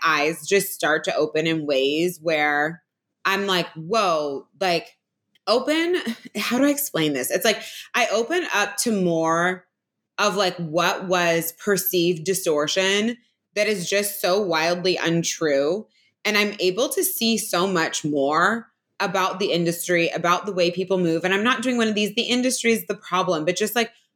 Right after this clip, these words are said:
overall things and patterns that happen. And because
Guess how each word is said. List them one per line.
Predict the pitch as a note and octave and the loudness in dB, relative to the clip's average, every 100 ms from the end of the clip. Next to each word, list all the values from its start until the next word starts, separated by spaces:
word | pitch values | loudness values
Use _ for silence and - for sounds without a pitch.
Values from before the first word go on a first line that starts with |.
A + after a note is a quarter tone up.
| _ | _
overall | F3 G3+ C4 B3+ G#3 G#3 | 0 0 0 -2 0 0
things | G#3 E3 E3 F#3+ F#3 | 0 0 0 0 2
and | E3+ D#3+ | 0 0
patterns | D#3+ D3+ E3+ F3+ F3+ | 0 2 2 2 0
that | - D#3 | 0 0
happen. | D#3+ D3+ C#3 - F#3 A3 B3+ C#4 _ _ _ - | 0 -2 0 2 2 2 0 -2 _ _ _ -2
And | G3 F#3+ | 0 0
because | F#3+ G#3 G#3 | 0 0 0